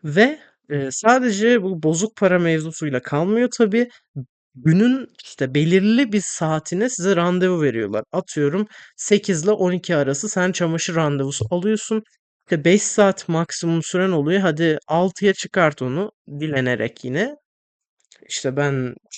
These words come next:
şöyleyim, ben yetiştiremedim." diye ağlayıp altı saate falan çıkarttırabiliyordun onu da. İşte o durumda bile senin hani neredeyse o altı saat boyunca bir şekilde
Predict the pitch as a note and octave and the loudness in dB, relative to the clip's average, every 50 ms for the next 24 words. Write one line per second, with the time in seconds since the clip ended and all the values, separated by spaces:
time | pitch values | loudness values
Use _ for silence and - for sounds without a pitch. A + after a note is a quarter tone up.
0 | - - D#3 D#3 D#3 D3 D3 D3 C#3+ C#3+ C#3+ D#3 E3 E3+ E3+ E3+ E3+ E3 - F3+ | -8 -4 -2 -2 0 0 0 0 0 0 0 -2 -2 -2 -2 -4 -4 -4 -6 -8
1 | - - - F3+ E3 E3 E3+ D#3+ D3 D#3+ D#3+ D3+ D#3 - - - D3 D#3+ F#3+ G3+ | -8 -6 -2 0 0 0 0 -2 -2 -2 -2 -2 -4 -4 -4 0 2 2 4 4
2 | G3+ G#3 A#3+ C4 C4 F#3+ F3 F#3 F#3 F#3 F3+ - G3+ F#3+ F3+ F3+ F#3+ F3 - F3+ | 4 4 2 4 4 6 6 6 4 2 0 0 2 2 2 0 -2 -2 -2 -2
3 | E3+ F3+ F3 E3 - - _ - F#3 E3+ - - - F3 F#3 F3 E3 F#3 F3+ G#3 | 0 -2 -2 -4 -6 -6 _ -2 -2 -2 -2 -4 -4 -4 -4 -4 -4 -6 -6 -4
4 | G3+ E3+ C#3+ C#3 C#3 C#3+ E3 G3+ C4 F4 G4+ - G3+ D#3+ - _ _ _ _ _ | -4 -4 -4 -4 -4 -4 -6 -8 -8 -8 -6 -6 -8 -8 -10 _ _ _ _ _
5 | _ _ _ _ _ _ _ _ _ _ _ _ - - - - - _ _ - | _ _ _ _ _ _ _ _ _ _ _ _ -14 -12 -12 -12 -12 _ _ 4
6 | F#3+ C4 - - D#4+ D4+ C#4 C4+ A#3+ A3+ G#3+ G3+ G3 E3+ D3 D3 D3 G3+ B3 C4 | 6 6 6 6 4 4 4 4 4 4 4 4 2 2 0 -2 -2 -2 0 2
7 | A#3+ G#3+ B3 E4+ G#4+ G#4+ _ _ _ _ _ _ - - - - G#3 A#3 B3 B3 | 2 0 0 -2 -4 -8 _ _ _ _ _ _ -12 -12 -4 0 2 2 4 4
8 | A#3+ B3 C#4+ E4+ E4+ _ _ _ _ _ _ - E3+ F3 F3+ F#3 F#3+ F#3+ F#3+ G#3 | 2 2 0 -4 -10 _ _ _ _ _ _ -8 -4 -2 -2 -2 -2 -2 -4 -2
9 | A#3+ C#4 D4+ D4+ D4+ G3 G3+ G3 G3 G3 - - - A#3+ A3+ G#3+ G#3 G3+ G3+ G3 | -2 -2 -2 -2 -2 -2 -2 -2 -2 -2 -4 -4 -4 -2 0 2 2 4 4 2
10 | G3+ - B3+ - - A3+ G#3 G3+ - _ - G3+ A3+ A#3 A3 F#3 F#3+ A3+ A3 F#3+ | 2 0 -6 -4 0 0 0 0 0 _ -4 -2 0 0 0 -2 -2 -4 -6 -6
11 | G#3 - - A3 G3+ - D#3+ D3+ E3+ F3+ A#3 | -6 -4 -2 -2 -2 -2 -4 -4 -4 -4 -4